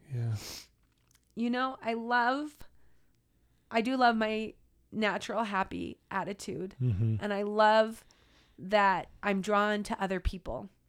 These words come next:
Speaker 1: Yeah.
Speaker 2: It is something that I think is definitely genetic because my
Speaker 1: Yeah.
Speaker 2: dad's mom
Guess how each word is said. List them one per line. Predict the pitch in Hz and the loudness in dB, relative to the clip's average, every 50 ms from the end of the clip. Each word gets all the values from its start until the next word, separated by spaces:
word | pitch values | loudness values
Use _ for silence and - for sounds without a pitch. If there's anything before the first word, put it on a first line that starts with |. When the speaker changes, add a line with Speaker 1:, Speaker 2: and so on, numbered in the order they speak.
| _ _ - - | _ _ -8 -4
Speaker 1:
Yeah. | 113 110 104 92 - - - _ _ _ - | -2 -2 -2 -4 -6 -10 -18 _ _ _ -2
Speaker 2:
It | 196 196 190 | -2 0 0
is | 196 190 - | 0 -2 0
something | - 220 220 214 220 220 | 0 0 0 2 0 0
that | 214 202 | 2 2
I | 202 202 | 2 2
think | 196 - 214 202 185 196 | 0 -2 -4 -4 -4 -4
is | 190 190 | -4 -2
definitely | 185 190 190 185 - 185 190 185 | -2 -2 -2 -2 -4 -4 -4 -6
genetic | 180 - 196 190 175 170 202 208 - - | -6 -6 -6 -6 -6 -6 -6 -8 -8 -10
because | - 196 - - 202 185 - | -12 -12 -10 -10 -10 -8 -6
my | 175 | -2
Speaker 1:
Yeah. | 165 123 | 0 2
Speaker 2:
dad's | 120 - - 175 190 196 214 | 2 2 0 -2 -4 -6 -6
mom | 202 190 190 196 214 220 220 | -6 -6 -4 -4 -4 -6 -8